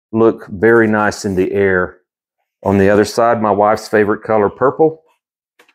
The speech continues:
with the yellow sticker, number five. Um,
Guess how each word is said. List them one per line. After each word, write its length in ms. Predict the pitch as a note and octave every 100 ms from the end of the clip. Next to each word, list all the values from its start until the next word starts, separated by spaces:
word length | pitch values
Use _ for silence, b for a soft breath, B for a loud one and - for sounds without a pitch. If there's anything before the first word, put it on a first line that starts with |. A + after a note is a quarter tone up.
| _ _ _ _
with 320 | A2 A2+ A2
the 180 | G2+ G2+
yellow 420 | G#2+ A2 A#2 A2 - - -
sticker, 680 | - - C3 D3+ C3+ - _ -
number 240 | G#2 F#2+
five. 720 | - B2+ C3+ C3+ C3+ B2+ - _ _ _ _ _ _ _ _ _ _ _ _
Um, 840 | A#2+ A#2 A2 A2 G#2+ G#2 G2+ G2+